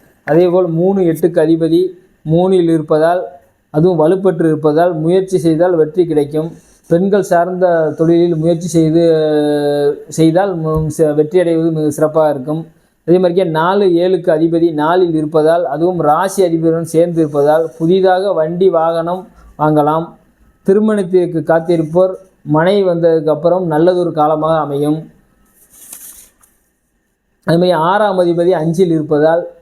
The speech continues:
தந்தை வழியில் உ-, தந்தை உட-, உடல்நலத்தில் சிறிது அக்கறை தேவை. அதேபோல் கடன் விஷயத்தில் கொஞ்சம் எச்சரிக்கையாக இருக்கணும். ஆடி மாதத்தில் கடன் வாங்காமல் இருப்பது மிகவும் நல்லது.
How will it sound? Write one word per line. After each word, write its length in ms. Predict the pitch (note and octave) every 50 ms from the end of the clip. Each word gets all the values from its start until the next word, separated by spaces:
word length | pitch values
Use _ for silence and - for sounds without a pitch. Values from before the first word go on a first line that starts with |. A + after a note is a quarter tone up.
| _ _ _ _ _
தந்தை 340 | - D#3 E3 F#3 F#3 G#3 G3+
வழியில் 320 | F#3 F3+ E3+ E3+ F#3 F#3
உ-, 260 | F3+ F3 E3+ E3 D#3
தந்தை 380 | D3 D3+ D#3 E3+ F#3+ G3 G3+ F#3
உட-, 480 | E3+ E3 E3+ E3+ E3+ E3 D#3+ D#3+ D#3 D#3
உடல்நலத்தில் 480 | D3+ D#3 E3+ F3 F3 E3+ D#3 D3+ F#3 F3+
சிறிது 300 | F3 E3+ E3 E3 E3+ F3
அக்கறை 400 | D#3 D3+ - - F3 E3+ D#3+ C#3+
தேவை. 500 | C3+ D3+ D3+ D3+ D3 D3+ D#3 D#3+ D3+ - - _ _ _ _ _ _ _ _
அதேபோல் 460 | - D#3 D#3+ F#3 F#3+ F3+ E3+ G3 F#3
கடன் 320 | F#3+ - D#3+ E3 G3 G#3+ G3+
விஷயத்தில் 420 | F#3 D#3+ E3+ E3+ E3 D#3+ F3+ F#3
கொஞ்சம் 260 | E3+ E3+ D#3+ D#3 D3
எச்சரிக்கையாக 480 | D3 C#3+ C#3+ F3+ E3 D#3+ E3 E3+ E3 D#3+
இருக்கணும். 280 | D#3 C#3+ D3 D3+ D#3+ D#3
ஆடி 340 | C#3+ C#3+ D#3 F3 F#3+ F#3
மாதத்தில் 400 | F3 E3+ E3+ E3+ E3 F3 G3+ F3+
கடன் 280 | F3 E3 D#3 F3 F#3+ F#3+
வாங்காமல் 480 | F3 E3 E3 E3+ E3 E3+ E3+ E3+ E3 D#3
இருப்பது 320 | D3+ C#3+ D#3+ D#3+ F3 F3
மிகவும் 340 | D#3 D3+ D#3 E3 E3+ E3 D#3
நல்லது. 600 | C#3+ C#3 D3+ D3+ D3 C#3+ C#3+ D3 D3+ D3+ -